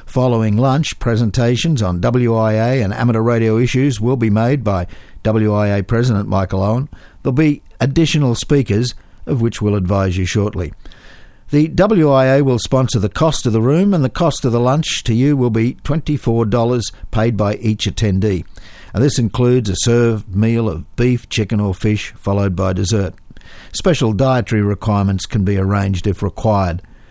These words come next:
The intention of the lunch is to have as many Queensland clubs represented as possible. The Radar Club will be able to assist with transport from airports and railway stations if required. Please advise if you wish to attend.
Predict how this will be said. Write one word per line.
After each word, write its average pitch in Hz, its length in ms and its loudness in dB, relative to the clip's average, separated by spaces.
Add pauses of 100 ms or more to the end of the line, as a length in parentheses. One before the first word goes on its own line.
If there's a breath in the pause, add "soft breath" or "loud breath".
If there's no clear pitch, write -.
(300 loud breath)
The 143 80 4
intention 208 420 2
of 180 80 4
the 139 80 4
lunch 135 400 2
is 117 140 0
to 117 80 2
have 117 180 2
as 107 140 2
many 151 280 4
Queensland 139 640 0
clubs 123 380 -2
represented 131 880 0
as 113 260 0
possible. 113 540 -2 (640 loud breath)
The 87 80 -2
Radar 107 380 2
Club 117 260 0
will 117 100 2
be 101 140 0
able 110 240 2
to 104 140 0
assist 110 360 -2
with 101 140 -2
transport 120 640 -2
from 85 220 -4
airports 117 500 0
and 95 160 2
railway 107 360 0
stations 98 520 -2
if 95 180 -6
required. 92 520 -4 (600 loud breath)
Please 185 260 2
advise 170 400 2
if 113 80 0
you 135 100 2
wish 143 240 2
to 131 140 2
attend. 160 500 0